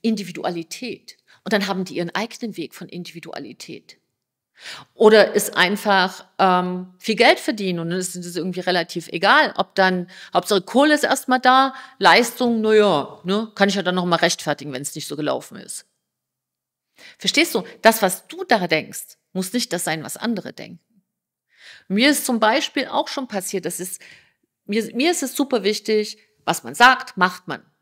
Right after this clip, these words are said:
Und was man macht, sagt man. Das ist bei uns ein ganz wichtiger Unternehmenswert, Integrität. Das heißt, wenn wir was sagen, machen wir es auch. Fertig.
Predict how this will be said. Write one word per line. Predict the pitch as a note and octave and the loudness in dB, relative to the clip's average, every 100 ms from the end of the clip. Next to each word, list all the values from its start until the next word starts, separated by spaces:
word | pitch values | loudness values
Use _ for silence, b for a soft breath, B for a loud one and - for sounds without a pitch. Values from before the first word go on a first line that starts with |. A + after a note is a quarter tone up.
| _ _ _ | _ _ _
Und | F#3+ | -2
was | F#3 F#3 | -2 -2
man | D#3+ | -4
macht, | E3 G3+ - - | -2 -2 -4 -12
sagt | C#3 - - | -12 -12 -20
man. | D3+ _ | -20 _
Das | F#3+ | -8
ist | F#3 | -4
bei | G3 | -4
uns | - F#3 | -6 -8
ein | - G3 | -4 -2
ganz | G3+ F3+ - | -2 -2 -4
wichtiger | F3+ E3+ F3 | -10 -10 -12
Unternehmenswert, | E3 F#3+ A#3 A#3 G3+ G3 | -8 -4 -4 -2 -4 -6
Integrität. | - F3+ - F3+ - - - _ _ _ _ B B B | -8 -18 -14 -14 -12 -14 -16 _ _ _ _ B B B
Das | F#3 B3+ | 0 2
heißt, | C4 C4 | 2 2
wenn | A3 | -4
wir | F#3 | -4
was | D3+ | -2
sagen, | - A#3+ A#3 A3+ | 2 2 2 -4
machen | F3+ F3 E3 | -4 -4 -8
wir | |
es | D#3+ - | -12 -12
auch. | E3 E3 _ _ | -12 -14 _ _
Fertig. | - F#3 F3+ C#3+ - | -6 -4 -4 -8 -14